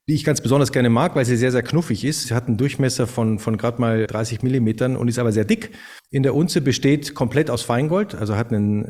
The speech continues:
sehr, sehr, also einen Feingoldanteil von neunhundertneunundneunzig Komma neun auf, auf tausend. Da ist also nur Feingold drin, ist dementsprechend auch relativ empfindlich.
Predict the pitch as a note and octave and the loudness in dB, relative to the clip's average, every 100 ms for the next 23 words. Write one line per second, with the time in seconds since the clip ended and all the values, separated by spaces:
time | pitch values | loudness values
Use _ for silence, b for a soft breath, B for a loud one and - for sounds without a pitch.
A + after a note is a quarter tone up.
0 | - G#2 B2 A#2 G#2 G2 G#2+ G#2+ G2+ G#2 | -4 -2 0 0 -2 0 -2 -2 -6 -4
1 | A#2 B2+ A2+ G#2+ A2 A2+ A2 G#2+ G2+ G2+ | -2 0 0 0 -2 -2 -2 -2 -4 -2
2 | G#2 A2+ A2 G#2+ G#2 A#2 A#2 A2 G#2 - | -2 -2 0 0 0 0 0 -2 -4 -4
3 | G#2+ G2+ G2+ B2+ C#3 G#2+ G2+ - F#2 - | 0 0 2 0 0 -2 -4 -8 -10 -8
4 | - A2 C3+ D3+ G#2+ G#2 G#2 G#2 A2+ C3 | -2 -2 -2 -2 -2 -2 -2 0 2 2
5 | C3 - - A#2+ A#2 G#2+ G2 B2+ F#3+ A#2+ | 0 -4 -4 -2 0 -2 0 0 2 0
6 | - B2 A#2+ A#2+ A#2 - A2 G#2 A#2 A#2+ | -2 -2 -2 -2 -4 -4 -8 -4 -2 0
7 | A#2+ F#2+ F#2+ C#3 F3 - G#3+ | -2 -4 -4 -2 -2 -2 -6